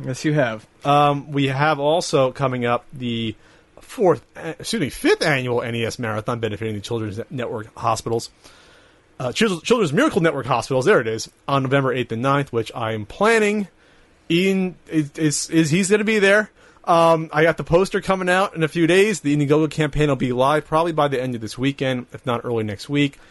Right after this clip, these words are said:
Speaker 2: There'll be, uh, opportunities to choose what games to select us to play. Besides, we'll have tiers, uh, tier levels where if you get a, hit a certain amount, we'll play a certain game or do a certain challenge like Color a Dinosaur, Sunday Fun Night Karaoke, and also unlock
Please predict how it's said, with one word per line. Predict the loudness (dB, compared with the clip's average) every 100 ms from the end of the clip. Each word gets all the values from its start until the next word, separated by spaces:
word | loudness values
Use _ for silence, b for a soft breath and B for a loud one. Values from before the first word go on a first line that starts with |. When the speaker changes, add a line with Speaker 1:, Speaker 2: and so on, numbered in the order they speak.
| b
Speaker 2:
There'll | -6 -4
be, | -6 -8
uh, | -6
opportunities | -2 -2 -2 -4 0 2 4 4 2 -2
to | -8 -6
choose | 0 2 4 4
what | 2 2
games | 2 2 -2 -10 _ -12
to | -8
select | -2 -2 -2
us | -8
to |
play. | -2 2 2
Besides, | 0 0 0 0
we'll | -2
have | -2 -4 -4 b b b
tiers, | -10 0 4 4 2 b b b _ 0
uh, | 2 4 0
tier | -2 2 2
levels | 4 2 0
where | 0 2 2
if | 0
you | -2
get | -2 -2 -8
a, |
hit | -6 -6
a |
certain | -2 -4 -4
amount, | -2 2 0 -2
we'll | -8
play | -2 -2
a |
certain | -2 -4 -4
game | -2 -2 -2
or |
do | -4 -6
a |
certain | -6 -8
challenge | -6 -4 -2 -4
like | -6
Color | -6 -6
a | -4
Dinosaur, | -6 -6 -4 -4 -4
Sunday | -4 -6
Fun | -8 -10
Night | -10
Karaoke, | -8 0 2 2 -4 B B B
and | 0
also | 0 2 0
unlock | 0 0 2 2 2 0